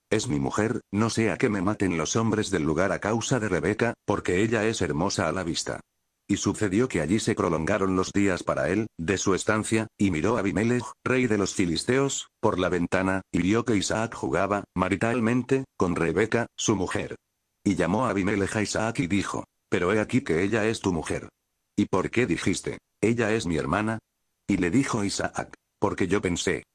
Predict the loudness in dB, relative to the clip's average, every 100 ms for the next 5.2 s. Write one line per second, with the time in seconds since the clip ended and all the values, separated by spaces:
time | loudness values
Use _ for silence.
0 | _ -2 0 0 -2 -2 0 2 0 0
1 | -2 0 0 -2 0 0 2 0 -2 -6
2 | -8 _ _ _ _ 2 2 2 2 2
3 | 2 0 -2 -6 -10 -14 _ _ 0 2
4 | 0 0 -2 -2 -2 -2 -4 -2 -2 0
5 | -2